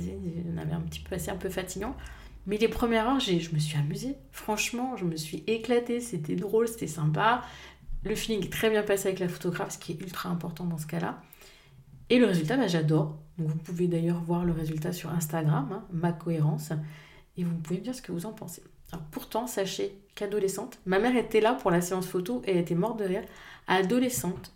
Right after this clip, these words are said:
je me cachais des appareils photo, je mettais ma main devant, voire même je les planquais, ou si j'avais pu les jeter, les appareils photo, je les aurais jetés. Donc, si j'ai pu le faire, vous pouvez le faire.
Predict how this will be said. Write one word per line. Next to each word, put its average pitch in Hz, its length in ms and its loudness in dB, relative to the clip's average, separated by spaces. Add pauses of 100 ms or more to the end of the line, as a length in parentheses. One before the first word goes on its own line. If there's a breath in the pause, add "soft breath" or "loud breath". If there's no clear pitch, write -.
je 175 180 -2
me 190 160 0
cachais 190 800 -4
des 165 240 -4
appareils 196 360 0
photo, 202 360 -2
je 185 80 -2
mettais 170 220 2
ma 165 120 2
main 208 160 2
devant, 202 200 0
voire 185 200 0
même 170 160 4
je 165 100 -2
les 156 80 2
planquais, 202 420 -4
ou 190 80 -2
si - 120 -4
j'avais 160 180 0
pu 160 140 -4
les 160 120 -2
jeter, - 240 -2
les 214 160 0
appareils 160 280 -2
photo, 160 360 -6 (1000 loud breath)
je 170 80 -6
les 170 120 0
aurais 190 160 0
jetés. 151 220 -8 (220)
Donc, 180 140 -2
si - 260 4
j'ai 302 140 8
pu 269 160 -4
le 247 60 -6
faire, 226 260 -2 (220)
vous 214 180 -4
pouvez 190 240 0
le 160 60 -2
faire. - 240 -12